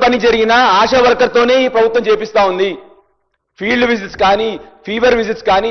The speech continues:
అన్నీ కూడా ఆశా వర్కర్లతో చేపిస్తా ఉన్నాను అధ్యక్ష. దయచేసి మిమ్మల్ని రిక్వెస్ట్ చేస్తా ఉన్నాను, వెంటనే ఇక్కడ ఫైనాన్స్ మినిస్టర్ గారు ఉన్నారు కాబట్టి వారికి కూడా రిక్వెస్ట్ చేస్తా ఉన్నాను అధ్యక్ష,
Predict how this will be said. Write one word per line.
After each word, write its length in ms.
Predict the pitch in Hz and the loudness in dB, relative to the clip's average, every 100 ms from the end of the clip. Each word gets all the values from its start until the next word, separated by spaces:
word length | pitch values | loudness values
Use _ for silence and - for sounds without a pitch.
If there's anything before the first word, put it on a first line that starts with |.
| 190 | -4
అన్నీ 260 | 156 240 302 247 | -4 -2 0 0
కూడా 160 | 220 220 226 - - 143 | 2 2 0 -6 -4 -2
ఆశా 140 | 170 202 | 0 0
వర్కర్లతో 360 | 185 185 180 156 | 0 -2 -4 -6
చేపిస్తా 220 | 156 151 139 | -10 -10 -8
ఉన్నాను 160 | 123 | -8
అధ్యక్ష. 200 | 113 - 110 _ _ _ _ 98 | -12 -16 -20 _ _ _ _ -6
దయచేసి 480 | 127 175 214 214 196 175 - - _ - | -4 -2 -2 -2 -6 -10 -12 -20 _ -14
మిమ్మల్ని 240 | 135 135 | -10 -10
రిక్వెస్ట్ 260 | 131 185 180 | -6 -6 -4
చేస్తా 180 | 151 - 120 | -6 -8 -12
ఉన్నాను, 200 | 101 90 _ _ _ 104 | -14 -20 _ _ _ _
వెంటనే 500 | 120 151 202 233 208 147 - - _ _ _ _ _ _ _ _ _ _ _ _ _ _ _ _ _ _ - | -8 -8 -4 -2 -2 -6 -14 -20 _ _ _ _ _ _ _ _ _ _ _ _ _ _ _ _ _ _ -12
ఇక్కడ 180 | 143 135 | -8 -4
ఫైనాన్స్ 280 | 151 185 180 | -2 -2 -4
మినిస్టర్ 220 | 175 175 | -8 -2
గారు 120 | 175 170 | -2 0
ఉన్నారు 180 | 165 160 | 0 2
కాబట్టి 300 | 160 156 180 165 170 - | 2 2 -2 -2 -8 -2
వారికి 220 | 139 160 170 | 0 0 -4
కూడా 160 | 165 | -8
రిక్వెస్ట్ 260 | 143 160 156 | -8 -8 -6
చేస్తా 140 | 139 135 | -6 -4
ఉన్నాను 140 | 127 113 | -6 -8
అధ్యక్ష, 220 | 117 | -12